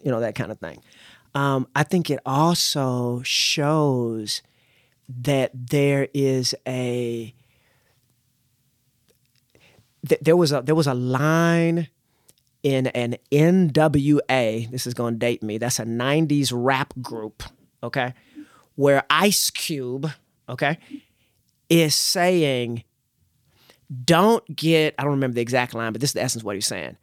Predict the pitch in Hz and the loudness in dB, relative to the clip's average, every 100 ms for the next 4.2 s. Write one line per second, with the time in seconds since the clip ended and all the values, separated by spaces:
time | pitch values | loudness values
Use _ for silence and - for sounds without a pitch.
0 | _ _ _ 135 139 202 - - 202 180 | _ _ _ 0 4 4 2 0 2 2
1 | 170 165 139 - - 170 151 127 131 139 | 2 2 0 -4 0 2 2 0 -2 0
2 | 127 - - 185 147 120 - - _ _ | -2 -6 -2 0 2 0 -6 -16 _ _
3 | _ _ 131 131 151 151 143 135 131 147 | _ _ -2 2 4 4 4 4 6 6
4 | 170 156 | 4 0